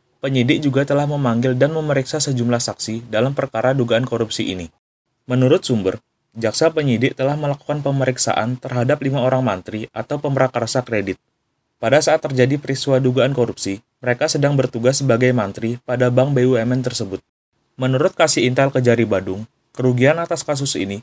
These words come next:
kemungkinan mencapai dua miliar rupiah. Namun, pihaknya masih belum menerima audit resmi dari lembaga terkait tentang jumlah kerugian. Menurutnya,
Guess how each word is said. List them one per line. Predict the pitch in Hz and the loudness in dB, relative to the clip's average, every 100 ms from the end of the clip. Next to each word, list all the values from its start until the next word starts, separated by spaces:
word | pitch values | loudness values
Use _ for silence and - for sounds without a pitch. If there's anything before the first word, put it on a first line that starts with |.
| - | -6
kemungkinan | 127 127 123 123 143 | -2 -2 -2 -4 -2
mencapai | 143 135 120 135 | -2 -2 -2 -2
dua | 127 127 | 2 2
miliar | 131 123 120 | 2 2 2
rupiah. | 117 110 92 90 _ _ _ _ _ | 0 -4 -6 -8 _ _ _ _ _
Namun, | 110 107 107 135 - _ _ | -4 -2 -2 -4 -10 _ _
pihaknya | 139 131 117 180 | 0 2 2 0
masih | 165 - | -2 0
belum | 156 131 165 160 | 2 2 2 0
menerima | 147 143 156 | 0 0 -2
audit | 147 135 139 120 | 0 0 -2 -2
resmi | - - 120 131 | -4 -4 -8 -4
dari | 120 135 | -2 0
lembaga | 156 151 131 135 | 2 2 2 2
terkait | 131 127 117 | 0 -2 -2
tentang | 131 127 147 151 | -2 -4 -4 -2
jumlah | 127 127 143 | 0 0 -2
kerugian. | 139 131 117 98 87 87 _ _ _ _ _ _ - | -2 -2 -2 -2 -4 _ _ _ _ _ _ _ -4
Menurutnya, | 131 127 120 98 95 | 0 2 0 -4 -10